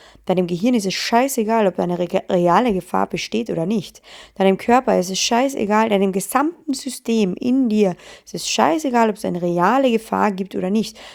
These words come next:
Du kannst dir selber noch siebenundvierzigtausend Mal sagen, ja, da ist ja keine Gefahr.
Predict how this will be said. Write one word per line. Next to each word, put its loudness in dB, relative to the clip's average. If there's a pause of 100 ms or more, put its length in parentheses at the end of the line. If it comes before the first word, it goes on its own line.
(100)
Du -10
kannst 0
dir 0
selber 2
noch 0
siebenundvierzigtausend -2
Mal -2
sagen, 0 (420)
ja, 0 (460)
da 0
ist 0
ja 0
keine -6
Gefahr. -8